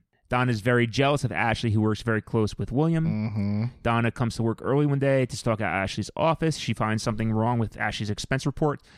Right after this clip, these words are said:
Speaker 1: That part was t-, completely
Speaker 2: I didn't
Speaker 1: confusing.
Speaker 2: understand any of that.
Speaker 1: Like,
Speaker 2: I
Speaker 1: we don't
Speaker 2: They don't explain it.
Speaker 1: No.
Speaker 2: We don't need it either. Again,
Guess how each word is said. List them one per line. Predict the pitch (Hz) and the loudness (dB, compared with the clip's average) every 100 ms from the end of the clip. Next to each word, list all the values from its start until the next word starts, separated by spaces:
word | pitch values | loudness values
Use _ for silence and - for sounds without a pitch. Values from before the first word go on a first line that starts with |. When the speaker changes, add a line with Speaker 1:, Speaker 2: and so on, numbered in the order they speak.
| - | 0
Speaker 1:
That | 170 180 | 0 2
part | 151 131 | 2 2
was | 107 | 0
t-, | - - | -8 -12
completely | - 135 127 113 | 0 0 2 4
Speaker 2:
I | 151 | 6
didn't | 165 151 | 6 4
Speaker 1:
confusing. | 143 - 120 | 2 0 0
Speaker 2:
understand | |
any | 113 107 | 0 0
of | |
that. | 101 101 - _ _ - - - - - - | 2 0 -4 _ _ -14 -12 -10 -12 -12 -4
Speaker 1:
Like, | 139 | 2
Speaker 2:
I | 151 | 4
Speaker 1:
we | |
don't | 156 160 - _ _ | 2 0 -6 _ _
Speaker 2:
They | - | 2
don't | 208 196 | 4 4
explain | 139 156 143 | 2 0 2
it. | 90 156 | 0 4
Speaker 1:
No. | 196 | 6
Speaker 2:
We | |
don't | 233 214 | 6 4
need | 233 247 | 4 2
it | 120 | 2
either. | 165 101 - | 0 0 -2
Again, | 143 202 143 104 | 2 4 2 -2